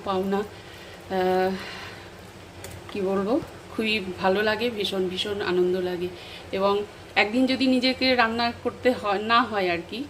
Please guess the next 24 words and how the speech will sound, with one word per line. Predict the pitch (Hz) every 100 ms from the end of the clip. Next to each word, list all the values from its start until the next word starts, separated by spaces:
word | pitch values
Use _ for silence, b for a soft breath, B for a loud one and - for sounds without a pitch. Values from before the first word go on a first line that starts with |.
| -
কি | 226 190
ভালো | 190 196
লাগে | 226 220 226
বলো | 226 240
তো, | 320
তোমরা | 320 240 220
অনেকেই | 196 185 180 170
জানো। | 175 170
আহ, | 180 - - - - - 196 196 202
সত্যি, | - 254 277 262
সত্যি | 277 - 277 - -
যেহেতু | 233 233 240
মায়ের | 226 220 220 220
রান্না | 220 220 220
পেয়েছি, | 226 226 226 269 277 B B -
রান্নাটা | 202 202 202 208 208 202 -
শুধু | 208 202
ভাত | 196 190 -
করে | 214 226
নিলাম, | 240 202 233 - - - -
আর | 180 175
কিন্তু | 196 190 233 - B B B -
অন্যান্য | 196 202 202 202
কিচ্ছু | 202 - 226